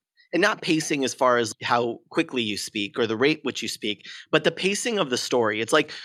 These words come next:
when you put on a movie and you're like, "Whoa, this is really slow. I'm interested. I wanna watch it," but it's like, "Someone do something already."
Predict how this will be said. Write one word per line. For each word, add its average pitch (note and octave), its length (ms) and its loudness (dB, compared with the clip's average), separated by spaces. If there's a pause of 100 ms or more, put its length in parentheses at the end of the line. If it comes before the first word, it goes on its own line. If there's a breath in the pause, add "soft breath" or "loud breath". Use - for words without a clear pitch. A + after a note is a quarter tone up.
when F3 160 4
you F3 80 4
put G3 180 2
on F3+ 120 6
a D3+ 40 4
movie C3 560 2
and C3 140 0
you're B2 100 2
like, A#2 200 4
"Whoa, D3+ 280 4
this C#3+ 240 2
is A#2 160 -6
really C#3 720 0
slow. B2+ 800 2 (180 soft breath)
I'm D3 140 2
interested. D3+ 720 2 (180 loud breath)
I D#3+ 60 2
wanna F3+ 240 4
watch F#3+ 320 2
it," C3 100 0
but C3+ 120 0
it's B2+ 160 0
like, C3+ 160 2
"Someone D#3 500 0
do A3 220 0
something A#2 420 -4
already." A2 540 -2